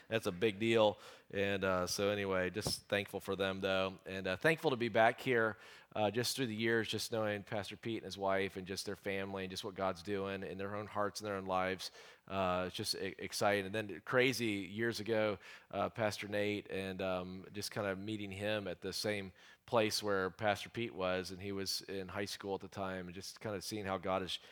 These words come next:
working in people. And the guy coming that you guys have coming is, I'm super excited for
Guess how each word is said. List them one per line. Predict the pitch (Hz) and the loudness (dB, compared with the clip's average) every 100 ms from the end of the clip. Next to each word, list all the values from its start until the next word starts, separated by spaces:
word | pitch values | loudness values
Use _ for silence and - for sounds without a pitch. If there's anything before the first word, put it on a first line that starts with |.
| - | -6
working | 113 117 110 | 0 2 2
in | |
people. | 104 127 120 113 | 0 -2 2 2
And | 117 | 2
the | 117 | 4
guy | 98 127 135 | 10 10 10
coming | - 135 147 147 104 | 6 6 6 6 2
that | 95 104 | -2 -2
you | |
guys | 113 107 | 2 2
have | 107 104 | 2 -2
coming | 123 113 | 0 0
is, | 98 - | -4 -4
I'm | 117 | -4
super | - 135 117 | -2 0 -2
excited | 87 107 98 90 | 2 4 4 0
for | 98 95 | -2 -2